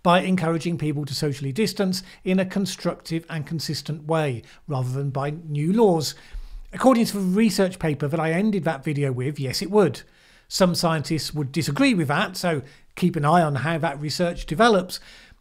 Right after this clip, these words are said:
But as I also mentioned, ultimately there are limits to what's politically possible. The U K has had one of the highest death rates in the world on covid, in spite of the fact that it's done a fair share of locking down. The government would have been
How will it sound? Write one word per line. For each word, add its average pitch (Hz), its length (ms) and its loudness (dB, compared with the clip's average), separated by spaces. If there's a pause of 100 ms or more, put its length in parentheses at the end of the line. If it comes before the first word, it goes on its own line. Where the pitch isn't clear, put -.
(140)
But 226 160 2
as 226 180 4
I 240 100 8
also 240 280 6
mentioned, 160 420 -2
ultimately 220 520 0
there 202 220 4
are 226 120 6
limits 220 380 2
to 185 100 0
what's 196 200 2
politically 175 480 0
possible. 131 580 -6 (440)
The 170 80 2
U 175 180 4
K 180 360 0 (140)
has 190 340 2
had 156 500 2 (220)
one 156 260 2
of 180 80 4
the 202 80 4
highest 185 380 4
death 180 240 0
rates 160 260 -2
in 175 80 0
the 185 80 4
world 170 260 2
on 160 160 -4
covid, 147 400 2
in 208 120 2
spite - 420 4
of 240 80 0
the 190 100 4
fact 143 460 -4 (260)
that 185 220 6
it's 180 160 -6
done 156 340 0
a 170 120 -2
fair 151 260 -2
share 139 300 -2
of 135 160 -4
locking 139 360 -4
down. 127 440 -4 (420)
The 185 80 2
government 247 480 4
would 190 200 4
have 196 180 4
been 202 220 2